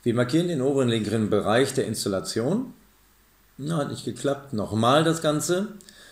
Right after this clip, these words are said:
Definieren eine Spiegelachse, nachdem wir unter Bearbeiten gewählte Objekte kopieren und spiegeln angewählt haben. Definieren die Achse, eben den Ortho-Modus einschalten.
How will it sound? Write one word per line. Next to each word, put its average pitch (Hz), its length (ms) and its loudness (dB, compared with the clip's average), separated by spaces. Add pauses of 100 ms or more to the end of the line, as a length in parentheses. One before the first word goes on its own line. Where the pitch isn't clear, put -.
(200)
Definieren 123 540 2
eine 95 560 0 (300)
Spiegelachse, 156 840 -2
nachdem 123 440 0
wir 117 400 2
unter 107 240 -4
Bearbeiten 131 760 -2
gewählte 117 420 -2
Objekte 107 760 0
kopieren 101 360 -6
und 90 140 -10
spiegeln 165 340 -4
angewählt 147 440 0
haben. 139 320 -4 (1400)
Definieren 113 480 0
die 101 140 -2
Achse, 233 400 0 (960)
eben 110 180 0
den 95 160 -2
Ortho-Modus 117 520 -2
einschalten. 110 760 -2